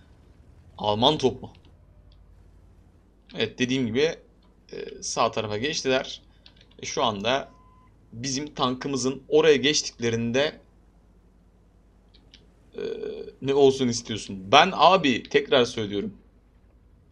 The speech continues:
Abi neredeyse üç sektirirsin aga. Bak sektirmezsin demiyorum.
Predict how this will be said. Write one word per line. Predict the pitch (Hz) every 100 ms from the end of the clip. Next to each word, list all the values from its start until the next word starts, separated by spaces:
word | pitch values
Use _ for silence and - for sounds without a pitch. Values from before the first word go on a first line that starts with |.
| - - - - _ _ _ _ _ _ _ _ _ - - -
Abi | 110 110
neredeyse | 107 113 131 143
üç | 180
sektirirsin | - - 127 - 170 240 -
aga. | 147 151 180 113
Bak | 117 -
sektirmezsin | 131 123 - 202 220 - 180
demiyorum. | 139 170 196 131 98